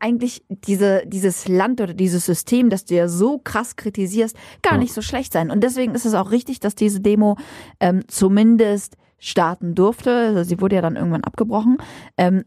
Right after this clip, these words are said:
Speaker 1: aber das ist ein krasser, sehr guter und wichtiger Beweis dafür, dass unser Rechtsstaat auch einfach funktioniert. Denn
Speaker 2: Ja.
Speaker 1: es ist absolut gerechtfertigt, natürlich, dass du auf die Straße gehst und demonstrierst. Wir waren bei der Black Lives Matter Bewegung beziehungsweise Demonstration in Düsseldorf.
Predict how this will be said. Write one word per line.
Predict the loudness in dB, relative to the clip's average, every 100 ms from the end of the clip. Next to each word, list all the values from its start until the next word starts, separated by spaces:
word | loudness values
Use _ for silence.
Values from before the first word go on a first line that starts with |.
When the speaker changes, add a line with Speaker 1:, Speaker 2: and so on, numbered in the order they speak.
| -2
Speaker 1:
aber | -2 0 -2
das | -2 -6
ist | -6 -4
ein |
krasser, | -2 -2 -2 -2 0 0 -2 -2
sehr | 0 4 4 2
guter | -2 -2 -2 0
und | 0
wichtiger | 2 0 0 0 2
Beweis | 2 2 0 0
dafür, | 0 0 -2 -4
dass | -4
unser | -2 -2 0 0 -2
Rechtsstaat | -4 -6 -6 -4 -4
auch | -4
einfach | -8 -6 0
funktioniert. | 0 0 0 0 -2 -6 _ 0
Denn | 2
Speaker 2:
Ja. | 2
Speaker 1:
es | 0
ist | -4 -4
absolut | -6 -2 -4 0
gerechtfertigt, | 0 0 -2 -6 -4 -2 -2
natürlich, | -4 -2 -2 -2 -4
dass | -6 -2
du | -2 -4 -14 -18
auf | -10
die | -4
Straße | -2 0 0 0 0
gehst | 0 0
und | -4 0
demonstrierst. | 0 -2 -2 0 0 0
Wir | -4
waren | -2 -2 -2
bei | 0 0
der | 0
Black | 0 -2
Lives | -2 -2
Matter | -2 0 0
Bewegung | 2 0 0 0 0
beziehungsweise | 0 -2 -6 -2 0 0
Demonstration | 0 -2 -6 -8 -4 0
in | 0
Düsseldorf. | 0 0 2 0